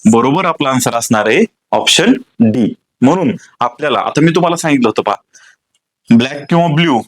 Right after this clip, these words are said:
पॉइंटने काय करायचं आहे? आपल्या बॉल पॉइंट पेननं हे गोल करायचं आहे. पहा, गोल कसं? गोल व्यवस्थित आला पाहिजे. गोल काय झाला पाहिजे? व्यवस्थित आला पाहिजे. पूर्ण डार्क करायचा आहे.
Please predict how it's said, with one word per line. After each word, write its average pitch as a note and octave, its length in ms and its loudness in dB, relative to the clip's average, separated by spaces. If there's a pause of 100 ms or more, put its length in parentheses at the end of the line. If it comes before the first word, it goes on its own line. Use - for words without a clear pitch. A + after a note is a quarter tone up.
(180)
पॉइंटने C3+ 260 2
काय C3+ 140 0
करायचं C3 280 -2
आहे? C3 80 0
आपल्या C#3+ 240 -4 (160)
बॉल A#2+ 180 0
पॉइंट B2+ 320 -2
पेननं C3+ 280 -4 (360)
हे C3 80 -2
गोल A#2+ 340 0
करायचं A#2+ 580 -2
आहे. A#2+ 420 0
पहा, A#2 300 -2 (420)
गोल C#3+ 400 2
कसं? D3 340 -4 (2500)
गोल C3 220 0
व्यवस्थित C3+ 360 -2
आला A#2 220 0
पाहिजे. G#2+ 380 -2 (420)
गोल A#2 220 0
काय B2+ 120 -2
झाला C3+ 180 -2
पाहिजे? C#3 240 -4 (520)
व्यवस्थित B2 400 0 (100)
आला B2 220 0
पाहिजे. A#2 300 -2
पूर्ण C#3 420 2
डार्क C3 240 -2 (160)
करायचा A#2 340 -2
आहे. A2 200 0